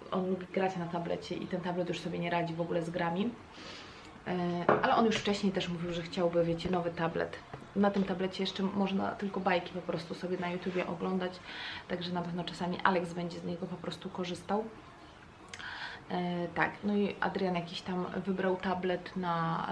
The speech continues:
e, wyszukał na, na necie, e, i pojechał do chyba Euro A G D, ale nie mieli go na miejscu i go właśnie zamówili i dzisiaj Adrian go po fryzjerze będzie jechał i odbierał, bo już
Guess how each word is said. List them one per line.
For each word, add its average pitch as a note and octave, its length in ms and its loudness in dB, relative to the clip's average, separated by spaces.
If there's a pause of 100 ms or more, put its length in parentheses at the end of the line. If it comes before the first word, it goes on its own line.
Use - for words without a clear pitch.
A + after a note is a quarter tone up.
(100)
e, E3+ 580 2
wyszukał F3+ 420 0
na, E3 240 2
na E3+ 160 2
necie, C#4 420 4
e, C#4 80 4 (840)
i G#3 100 0
pojechał F#3 580 0
do F3 260 4
chyba E3+ 280 -2
Euro F3+ 360 0
A F3 60 2
G E3+ 140 0
D, A3 240 4 (340)
ale G3 160 4
nie G#3 120 4
mieli F#3+ 180 4
go F#3 100 0
na F#3 100 0
miejscu A#3 320 0
i A3 60 2
go G#3 80 0
właśnie G3 260 0
zamówili F3 460 0
i F#3+ 40 0
dzisiaj F3+ 240 -6
Adrian F3+ 280 0
go F3 100 -4
po - 100 -10
fryzjerze F3 420 -2
będzie E3+ 260 0
jechał F3 240 0
i F#3+ 80 2
odbierał, G3+ 300 2
bo F#3+ 180 4
już F#3 280 2